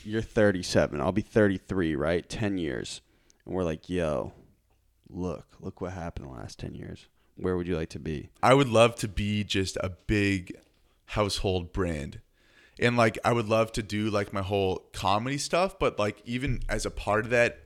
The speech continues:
Speaker 2: like, add so much value with the whole, like, mental awareness stuff. 'Cause that's, like, huge to me.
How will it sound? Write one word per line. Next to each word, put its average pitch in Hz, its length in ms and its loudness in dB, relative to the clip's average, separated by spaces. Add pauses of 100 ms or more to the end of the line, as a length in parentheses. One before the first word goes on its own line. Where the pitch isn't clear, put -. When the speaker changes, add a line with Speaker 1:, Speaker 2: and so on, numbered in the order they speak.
(400)
Speaker 2:
like, 110 200 -4
add 107 300 0
so - 160 -2
much 107 220 -4
value 95 500 2
with 92 160 -4
the 87 80 -4
whole, 90 220 -4
like, 87 180 -6
mental 98 300 -6
awareness 90 440 -4
stuff. - 280 -4
'Cause 107 120 -2
that's, 127 220 6
like, 127 140 2
huge 127 300 -2
to 135 100 -2
me. 120 340 -2